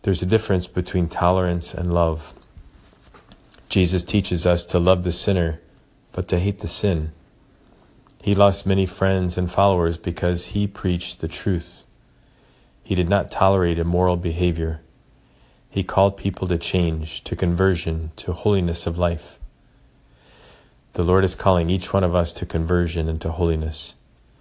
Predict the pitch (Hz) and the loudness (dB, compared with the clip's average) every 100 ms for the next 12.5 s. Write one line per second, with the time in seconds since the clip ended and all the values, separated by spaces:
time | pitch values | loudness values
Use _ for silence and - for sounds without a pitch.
0 | _ _ - 87 90 90 92 90 90 82 | _ _ -6 2 4 6 4 2 0 0
1 | 80 82 82 82 - 85 - 87 90 - | 0 0 -2 -4 -4 -4 -4 -4 -4 0
2 | 90 87 90 95 95 - 87 87 85 82 | 0 0 0 0 -2 -2 -2 0 0 -2
3 | 82 - 82 87 82 80 - _ _ _ | -4 -6 -2 0 0 -2 -10 _ _ _
4 | _ _ _ _ _ - - - - 95 | _ _ _ _ _ -20 -20 -14 -2 2
5 | 90 101 - 104 98 92 90 95 85 80 | 2 2 2 2 4 4 4 4 2 -2
6 | - - - _ _ _ _ _ _ _ | -6 -10 -12 _ _ _ _ _ _ _
7 | _ _ - 98 85 87 90 90 - 87 | _ _ -4 0 2 2 4 2 2 -2
8 | - 82 90 90 82 82 - 82 80 90 | -2 0 2 2 0 -2 -2 -2 0 0
9 | 80 - - - _ _ _ _ _ _ | 0 -4 -12 -12 _ _ _ _ _ _
10 | _ _ _ _ _ _ _ _ _ _ | _ _ _ _ _ _ _ _ _ _
11 | - 95 92 82 - 85 82 - 85 - | 2 4 4 0 -2 -2 -2 0 0 0
12 | 82 80 - 80 | -2 -2 -4 -8